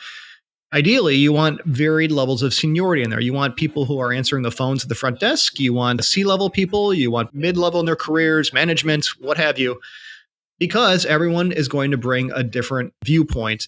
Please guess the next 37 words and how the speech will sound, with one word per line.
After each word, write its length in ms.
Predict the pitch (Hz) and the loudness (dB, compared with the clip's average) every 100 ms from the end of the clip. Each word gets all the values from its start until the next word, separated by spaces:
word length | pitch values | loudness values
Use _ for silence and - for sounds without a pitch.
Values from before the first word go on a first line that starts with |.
| - | -6
to 80 | 139 | -6
the 80 | |
table. 320 | 117 139 127 113 | -2 -2 -2 -2
You 200 | 117 131 | -2 0
want 260 | 147 160 | 2 4
those 220 | 151 131 | 4 2
varied 280 | 117 123 117 | 2 2 2
voices. 440 | 113 123 113 120 143 | 0 -2 -2 -2 0
You 100 | 131 | 0
want 280 | 127 151 147 | 0 0 2
those 180 | 135 | 0
varied 240 | 113 127 117 | 2 0 0
opinions. 480 | - 117 110 113 131 | -2 -2 -2 -4 -2
You 100 | 127 | -2
want 220 | 131 143 | 0 2
those 200 | 143 107 | 0 2
varied 260 | 135 120 | 2 2
insights. 440 | 113 117 117 113 123 | 0 -2 -2 -2 -2
It's 140 | 123 | 0
all 140 | 147 143 | 0 0
about 200 | 143 139 | 0 0
inclusion 580 | 131 - 160 180 123 | -4 0 2 2 0
at 80 | 110 | -2
that 200 | 120 - | -4 -4
point. 260 | 123 123 - _ - | -8 -8 -10 _ -8
We 180 | 131 139 | -2 0
should 180 | - 131 | 0 0
be 100 | 131 | 0
striving 360 | - 147 147 | 2 0 0
for 180 | 135 143 | 0 -2
inclusion 340 | 123 160 156 147 | 0 0 0 0
at 80 | |
the 100 | - | -2
office, 520 | 120 160 214 196 - 131 | -2 -2 -2 0 0 -2
in 80 | |
our 100 | 113 | -2
process, 680 | - 151 175 208 202 - - | 0 0 2 2 0 0 -4